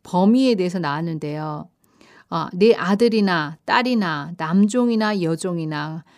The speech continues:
네 가축이나 내 문 안에 머무는 객이라도 아무 일도 하지 말라고 했습니다. 너 혼자만 안식일을 기억하여 거룩히 지키라가 아니라 자손과 그다음에 종-, 그에게 속한 종들과 또, 뭐, 문안하는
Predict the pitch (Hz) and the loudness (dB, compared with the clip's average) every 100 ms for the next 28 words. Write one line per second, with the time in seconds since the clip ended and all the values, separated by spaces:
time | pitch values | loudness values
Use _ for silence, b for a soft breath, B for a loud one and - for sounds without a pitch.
0 | b 220 247 233 180 - 233 196 170 160 | b -2 0 0 -4 -4 -6 -4 -2 0
1 | 185 208 165 208 226 226 233 233 170 170 | 2 2 2 0 0 0 -2 -2 -2 0
2 | 190 240 294 277 180 160 190 175 170 156 | 2 4 2 0 -4 -6 -4 -4 -4 -6
3 | 160 180 175 202 220 208 160 160 160 170 | -6 -6 -8 -8 -6 -6 -6 -6 -8 -10
4 | - 170 160 151 160 - b b b b | -10 -10 -8 -8 -10 -14 b b b b
5 | 208 254 277 294 294 294 254 247 180 180 | 4 6 6 4 2 2 2 2 0 -2
6 | 175 190 180 180 175 170 180 170 170 170 | -4 -4 -4 -4 -6 -6 -8 -8 -8 -8
7 | 170 180 - - 175 170 165 165 185 240 | -8 -10 -12 -12 -12 -10 -8 -8 -6 -6
8 | 269 b b b b - 185 180 208 180 | -6 b b b b -6 -4 0 0 -2
9 | 156 151 - b b b 175 196 190 185 | -6 -8 -14 b b b -2 0 0 -2
10 | - 190 202 _ - 202 208 208 202 208 | 0 0 0 _ -4 2 4 4 2 -2
11 | 254 233 202 175 190 208 196 165 143 - | -2 -2 -2 0 0 0 0 -2 -8 -10
12 | b b b - 302 311 320 b b b | b b b -2 2 2 0 b b b
13 | - 180 156 208 269 269 262 240 254 285 | -4 -2 2 4 6 6 4 2 0 -2